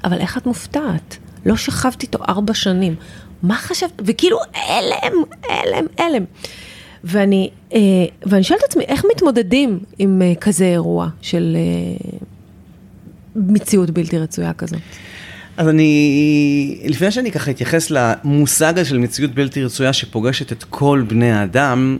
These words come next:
Speaker 2: וגם יש, אה, ככה ארבע אופציות להתמודדות איתה, אני רגע רוצה ככה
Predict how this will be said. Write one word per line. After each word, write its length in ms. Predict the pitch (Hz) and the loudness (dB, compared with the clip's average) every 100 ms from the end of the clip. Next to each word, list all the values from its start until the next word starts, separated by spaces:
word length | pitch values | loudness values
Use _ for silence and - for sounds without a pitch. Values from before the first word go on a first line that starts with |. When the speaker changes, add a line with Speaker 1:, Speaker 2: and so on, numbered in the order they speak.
| - | -4
Speaker 2:
וגם 340 | 107 104 107 | -4 0 2
יש, 380 | 113 117 - - | 2 2 0 -2
אה, 100 | 101 | -2
ככה 300 | 101 98 104 92 | -4 -4 -2 0
ארבע 280 | 123 104 | 0 0
אופציות 480 | - 156 160 156 - | 2 2 0 -4 -2
להתמודדות 500 | 120 - 110 117 165 | -2 0 2 2 0
איתה, 380 | 165 - 113 117 | -2 0 0 0
אני 380 | - 120 117 117 | 2 2 2 0
רגע 380 | - - 143 156 | -2 -2 -2 0
רוצה 280 | 147 127 147 | -2 -2 -2
ככה 340 | 165 160 135 | -4 -2 -2